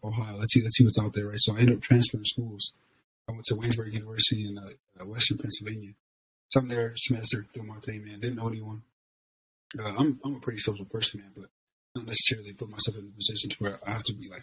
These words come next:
fucking, it's awkward. It's gonna be an awkward situation. So I didn't really talk much when I was there. Met a, met a couple people.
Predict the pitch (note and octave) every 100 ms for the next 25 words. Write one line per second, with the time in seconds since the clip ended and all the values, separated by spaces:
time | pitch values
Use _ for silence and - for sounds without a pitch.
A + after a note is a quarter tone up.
0 | - G#2+ - - _ _ _ _ B2 -
1 | A#2+ B2 A2+ G#2+ A2+ G#2+ A2+ - G#2+ A2
2 | G#2+ - A2+ A#2+ A2+ A2 - A#2+ A#2 A2+
3 | A2+ A2 A2 A2 B2+ B2 B2+ A#2 A#2 G2
4 | G2+ G2+